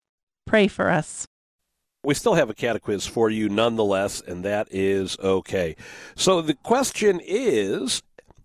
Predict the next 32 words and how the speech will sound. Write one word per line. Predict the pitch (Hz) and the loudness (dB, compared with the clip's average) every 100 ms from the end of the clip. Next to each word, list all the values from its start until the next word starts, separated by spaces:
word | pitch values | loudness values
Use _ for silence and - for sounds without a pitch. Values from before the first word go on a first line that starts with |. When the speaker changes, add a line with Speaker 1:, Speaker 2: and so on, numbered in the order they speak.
| - - | -20 -10
Speaker 2:
how | - 277 | 0 2
long | 339 143 127 156 | 2 2 0 0
does | 139 139 | -2 -2
the | 175 | -6
Christmas | - 311 - 95 - - - | -4 -6 -4 -4 -4 -12 -12
season | - 127 98 90 78 - | -2 0 0 -4 -8 -6
last? | 90 85 - - - _ _ _ _ | -6 -6 -8 -12 -12 _ _ _ _
How | - 247 | 0 2
long | 294 156 139 151 | 4 4 4 0
does | 131 110 110 | 0 0 0
the | 113 | -4
Christmas | - 156 - 90 | -6 -8 -6 -12
season | - 87 78 78 | -12 -14 -14 -18
last? | 78 76 - 90 | -18 -20 -16 -16
And | 80 - - - - | -16 -20 -20 -20 -4
I | 151 | 0
would | 190 120 | 0 0
remind | 101 139 226 151 | 0 0 0 -4
you | 90 82 | -4 -8
that | 85 82 - | -8 -12 -8
we | 98 120 | -6 -2
have | 185 | 0
not | 233 185 | 0 0
actually | 143 - - | 0 -2 -4
started | - - 165 85 71 _ _ | -2 0 0 -2 -16 _ _
the | - | -12
Christmas | - - 76 73 | -10 -10 -12 -12
season. | - 73 - - | -14 -14 -16 -16
So | - - 73 - - - - - | -14 -12 -14 -18 -20 -20 -20 -2
the | 113 - 185 | -2 2 0
answer | 302 - 107 101 | 0 2 0 0
is | 85 80 85 104 | -8 -8 -10 -10